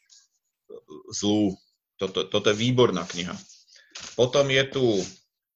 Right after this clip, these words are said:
teda začal som čítať, ešte mám také, no, no, nie, nie je úplne optimistické odporúčanie, začal som čítať nového Petra Höga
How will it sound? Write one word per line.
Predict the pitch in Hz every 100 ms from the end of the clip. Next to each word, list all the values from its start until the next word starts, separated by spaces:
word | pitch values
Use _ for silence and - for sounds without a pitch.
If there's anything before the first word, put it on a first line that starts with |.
| _ - -
teda | 113
začal | 101 131 139 175
som | 156 135
čítať, | 139 135 131
ešte | 120 - 131
mám | 120 113
také, | 117 131 117
no, | 107
no, | 110 110 107
nie, | 110 101
nie | 123 123
je |
úplne | 107 117 107 - - - - 90
optimistické | 95 - 104 101 - - - 113 110 -
odporúčanie, | 92 101 - 104 104 - 107 110 113 85
začal | 98 110 120
som | 113 113 107
čítať | 113 107 107 104 _
nového | 104 107 113 113 98
Petra | 104 104 113 95
Höga | 92 95 92 104 131